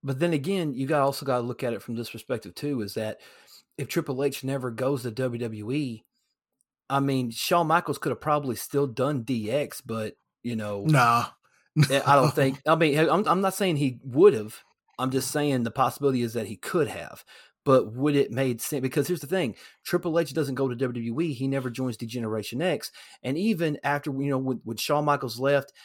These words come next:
Speaker 1: and then they had the new version of D-Generation X when it was him, X-Pac, the Outlaws, and Chyna,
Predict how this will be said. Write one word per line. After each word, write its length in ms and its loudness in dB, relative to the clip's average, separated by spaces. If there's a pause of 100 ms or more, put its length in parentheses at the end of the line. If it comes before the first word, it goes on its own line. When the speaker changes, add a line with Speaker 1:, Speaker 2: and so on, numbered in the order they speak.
(140)
Speaker 1:
and 100 -4
then 120 2
they 120 4
had 220 2
the 80 2
new 340 4
version 300 2
of 80 -4
D-Generation 560 -4
X 200 -2
when 120 -2
it 80 -4
was 220 -4
him, 540 -2 (120)
X-Pac, 600 2 (200)
the 120 -8
Outlaws, 500 -2
and 80 -14
Chyna, 460 0